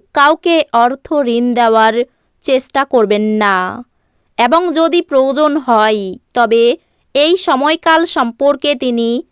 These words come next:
লিখিতভাবে এটি গ্রহণ করবেন, যে সে কি পরিমাণ অর্থ পরিশোধ করবে। পুরনো পরিজন এবং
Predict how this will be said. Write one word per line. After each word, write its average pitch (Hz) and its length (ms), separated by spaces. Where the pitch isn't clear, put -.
লিখিতভাবে 330 880
এটি 320 220
গ্রহণ 247 360
করবেন, 208 420
যে 262 260
সে 370 180
কি 330 120
পরিমাণ 269 460
অর্থ 226 300
পরিশোধ 220 460
করবে। 196 480
পুরনো 349 320
পরিজন 294 480
এবং 247 220